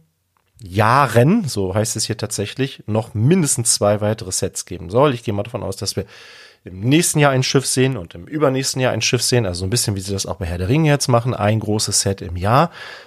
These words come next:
Ähm, könnte mir vorstellen, dass wir dann die Queen Anne's Revenge kriegen oder die Flying Dutchman zum Beispiel. Da gibt es ja noch so einige Schiffe, die man hier umsetzen könnte. Ähm, das, ja, das erhärtet sich so dieses Gerücht, aber wundert mich jetzt auch nicht.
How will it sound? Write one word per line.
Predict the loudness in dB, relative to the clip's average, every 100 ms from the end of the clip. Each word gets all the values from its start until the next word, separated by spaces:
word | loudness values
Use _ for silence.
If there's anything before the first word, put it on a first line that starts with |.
| _ _
Ähm, | 0 2 2
könnte | 0 2
mir | 2
vorstellen, | 4 4 4 2 0
dass | 0
wir | 0
dann | -2 -4
die | -8
Queen | -4 -2 -2
Anne's | -2 -4 -2
Revenge | 2 4 4 2
kriegen | 0 2 2
oder | 0 -2
die | -2
Flying | -4 -6 -4
Dutchman | -4 -4 -4 -4
zum | -6 -10
Beispiel. | -10 -10 -8
Da | -6
gibt | -6 -4
es | -2
ja |
noch | -2
so | -4 0
einige | 2 2
Schiffe, | 0 0 -2 -6 -12 -20 -20 -8
die | -4
man | -2 -2
hier | -4 -4 -2
umsetzen | 2 4 2 2 -6
könnte. | 0 0 2 2 2 2
Ähm, | 0 0 0 -2 -6 -14 _
das, | -2 -2 -6 _
ja, | -12 -12 -12 _ _
das | -8 -8 -8 0
erhärtet | 2 4 2 0
sich | -4 -4
so |
dieses | -2 -4 -4
Gerücht, | -8 -10 -12 -6
aber | -4 -2
wundert | -2 -4
mich | -8 -10
jetzt | -12 -14
auch | -12
nicht. | -10 -10 -12